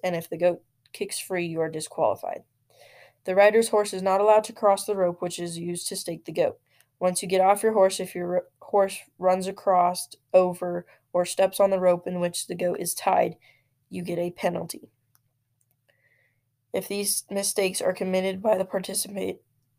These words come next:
participant, a penalty of five to ten seconds is added to the rider's time. This will sure, surely ruin all the chances of the rider to win the game, as most games last only a time of ten seconds.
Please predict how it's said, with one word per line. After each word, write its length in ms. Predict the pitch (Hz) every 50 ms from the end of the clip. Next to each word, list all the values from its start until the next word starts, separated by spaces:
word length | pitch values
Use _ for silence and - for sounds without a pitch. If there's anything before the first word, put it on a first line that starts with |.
| _ _ _
participant, 600 | - - 208 240 226 - - - 202 196 190 - -
a 80 | -
penalty 560 | - - 208 208 214 214 214 - 226 214 202
of 100 | - -
five 260 | - - 202 202 214 208
to 80 | 233 220
ten 240 | - 220 214 214
seconds 480 | 208 - - 190 180 180 180 180 170 -
is 160 | 190 175 180 -
added 280 | 165 175 180 185 185 175
to 100 | - 180
the 100 | 180 170
rider's 340 | 170 175 175 175 170 165
time. 300 | - - 170 151 - - _ _ _ _ - - - - _ _ _ -
This 140 | 190 185
will 100 | - 190
sure, 460 | 185 - - 214 208 214 208 208 208 - -
surely 340 | - - 226 226 233 226 220
ruin 320 | 208 208 202 202 196 190
all 180 | - - 185 196
the 100 | 196 196
chances 420 | - 214 196 196 190 185 180 175
of 100 | 180 175
the 100 | 175 180
rider 280 | 175 180 180 180 185 180
to 140 | - - 175
win 180 | 175 180 175
the 80 | 180 180
game, 300 | 180 180 170 175 175 170 -
as 240 | - - 175 175 - - _ _ _ _ _ _ _ _
most 400 | 180 185 185 190 190 - - -
games 360 | 196 180 180 180 175 175 180
last 400 | - 185 175 170 175 - - -
only 400 | - 190 175 170 175 175 175 208 - _ _ _ _ _ _ -
a 80 | -
time 360 | 165 - - 175 170 170 165
of 140 | - - -
ten 200 | - - - 185
seconds. 560 | - - - - - - - - - - -